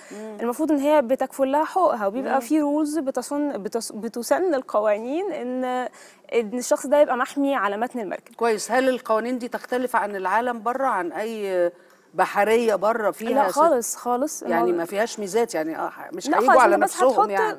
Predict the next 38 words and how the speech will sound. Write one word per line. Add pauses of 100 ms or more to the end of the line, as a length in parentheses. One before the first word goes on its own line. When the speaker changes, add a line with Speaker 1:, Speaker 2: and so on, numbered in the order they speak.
(120)
Speaker 2:
قوانين
زي
بالظبط
أنا
ما
دخلت
الكلية،
Speaker 1:
مم. (140)
Speaker 2:
وأنا
كلية
كلها
ولاد،
فبالتالي
بقت
القوانين
كلها
بتتحول
إن
البنت
دي
لازم (320)
يكون
في
حماية،
إن
هو
ما
كانش
حد
يقدر
يضايقني
لأن
عارف
إن
هيبقى
في
عقاب. (360)
Speaker 1:
مم.